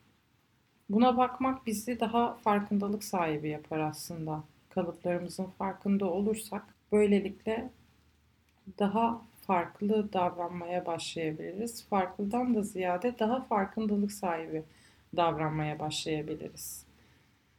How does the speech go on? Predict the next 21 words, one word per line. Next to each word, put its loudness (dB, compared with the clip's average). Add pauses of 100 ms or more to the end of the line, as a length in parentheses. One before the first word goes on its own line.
(160)
Kalıplarımız 4
evet 2
bizi 0
korumak 6
için -4
varlar -4 (120)
ama 6
bazen 6
de 2 (360)
hiç -4
bizi 4
korumaması 4
gereken 0 (500)
zamanlarda 6 (240)
yine 4
bu -4
kalıplar 0
devreye 0
giriyor. -6 (240)
Mesela 4 (180)
karşımıza 2